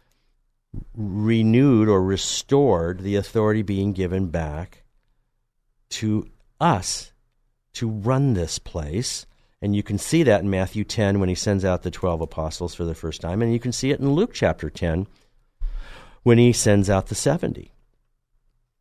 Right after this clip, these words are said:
And I think the language in, um, Luke chapter ten nineteen especially is when he tells the seventy, "I am giving you authority,"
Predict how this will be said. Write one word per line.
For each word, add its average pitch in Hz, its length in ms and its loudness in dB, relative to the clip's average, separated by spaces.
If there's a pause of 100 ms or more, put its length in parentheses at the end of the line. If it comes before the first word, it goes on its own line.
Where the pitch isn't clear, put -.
(580)
And 110 720 4
I 117 100 -2
think 117 220 0
the 101 100 -2
language 104 480 2
in, 92 320 0
um, 85 400 -4 (120)
Luke 101 280 -6
chapter 92 440 -6
ten 117 540 0
nineteen 98 500 0
especially 90 640 -4
is 90 240 -6 (520)
when 101 220 2
he 101 220 -2
tells 175 520 0
the 98 120 -8
seventy, 90 680 -2 (580)
"I 107 120 0
am 107 200 4
giving 165 480 4
you 92 600 2 (720)
authority," 104 1300 0